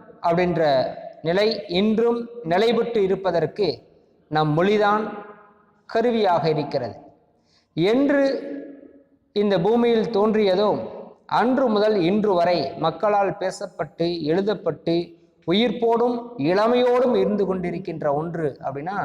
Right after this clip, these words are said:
நம் தமிழ் மொழி. அதனால தான் தமிழ் அன்னை, தமிழ் அன்னை என்றும் கன்னியாகவே இருந்து கொண்டிருப்பார். அதனால தான் கன்னித்தமிழ் அப்படின்னு சொல்லுவாங்க.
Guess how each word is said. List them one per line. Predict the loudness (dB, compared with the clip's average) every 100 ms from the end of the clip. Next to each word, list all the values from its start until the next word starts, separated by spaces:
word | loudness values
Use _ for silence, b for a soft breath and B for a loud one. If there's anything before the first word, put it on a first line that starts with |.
| -8 -18 _
நம் | -6 -6 -2
தமிழ் | -2 0 -4 -10 -20 _ _ _ _ _ _ _
மொழி. | -2 -2 -2 -6 -18 -20 -20 _ -4
அதனால | 0 2 2
தான் | 0 0
தமிழ் | 0 0 2
அன்னை, | 2 2 0 -2 -8 -8
தமிழ் | -4 0 0
அன்னை | 0 0 0 0
என்றும் | -2 -2 -2 -4 -4
கன்னியாகவே | -4 -2 0 0 0 0
இருந்து | -2 -2 -4
கொண்டிருப்பார். | -4 -4 -6 -2 -2 -2 -8 -20 _ _ -2
அதனால | 0 2
தான் | 0 0
கன்னித்தமிழ் | 0 2 0 0 0 2 0
அப்படின்னு | 0 -2 -4
சொல்லுவாங்க. | -6 -6 -6